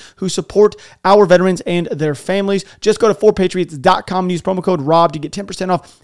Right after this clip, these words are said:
That's four patriots dot com. Use promo code rob to get yours today. It'll be linked in the top description as well.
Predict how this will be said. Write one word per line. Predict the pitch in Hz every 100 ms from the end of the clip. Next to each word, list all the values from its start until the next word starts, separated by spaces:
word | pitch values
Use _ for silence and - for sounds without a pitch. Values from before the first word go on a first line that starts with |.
| _
That's | 190 196 196 _
four | - 262 247
patriots | 202 185 175 131
dot | 175 175 -
com. | 175 175
Use | 170 143
promo | - 185 180
code | 175 147
rob | 143 151 156 147 _ -
to | 180
get | 156 156 -
yours | 151 147 143
today. | 147 151
It'll | 147
be | 139
linked | 147
in | 139
the |
top | 139 139
description | - - - - 135 -
as | - 123
well. | 104 67